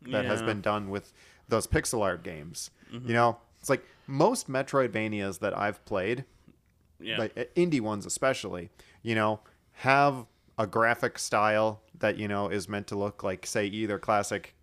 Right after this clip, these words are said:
Speaker 1: Castlevania or Metroid.
Speaker 2: Sure.
Speaker 1: You know? And, um, so, like, these games are trying to look like they
Speaker 2: Came out thirty,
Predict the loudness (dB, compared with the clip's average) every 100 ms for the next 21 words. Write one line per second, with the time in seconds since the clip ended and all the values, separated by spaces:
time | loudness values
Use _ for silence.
0 | 0 4 4 4 0 0 2 0 0 -2
1 | -4 -6 -8 -10 -14 -12 -10 -12 -10 -2
2 | 4 4 4 -2 -20 -20 -18 -4 0 2
3 | 2 -2 -2 0 -2 -6 -12 _ _ _
4 | _ -8 -8 -8 -14 -2 4 4 4 -6
5 | 0 0 2 0 2 -2 -2 0 0 -2
6 | -4 _ _ -14 -8 0 6 6 6 2
7 | 2 4 4 4 2 -2 -12 _ _ _
8 | _ -20 -20 _ _ -10 -6 -4 -6 -8
9 | -12 -10 -8 -6 -8 -10